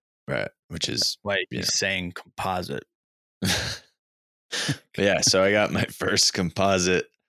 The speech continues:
Speaker 1: hockey stick. Uh, I don't know how, I must have been, what, nine or ten. And I believe with the help of Dad, uh,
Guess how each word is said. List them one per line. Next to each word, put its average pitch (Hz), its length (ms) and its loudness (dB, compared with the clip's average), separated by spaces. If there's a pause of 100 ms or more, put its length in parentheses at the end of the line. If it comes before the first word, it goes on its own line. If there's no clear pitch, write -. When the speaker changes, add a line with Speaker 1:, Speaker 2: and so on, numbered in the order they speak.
(240)
Speaker 1:
hockey 92 280 2
stick. - 520 0 (320)
Uh, 76 500 0 (100)
I 82 120 2
don't 85 140 2
know 73 180 -2
how, 76 240 -2 (100)
I 73 120 -4
must 76 240 -2
have 78 80 -2
been, 73 420 -2 (140)
what, 57 220 -6
nine 76 280 -2
or 73 100 -2
ten. 85 500 -2 (1000)
And 73 640 -2 (160)
I - 80 -4
believe 85 460 0
with 85 200 0
the 76 120 -2
help 80 280 0
of 71 220 -6
Dad, 73 640 0 (280)
uh, 64 360 -4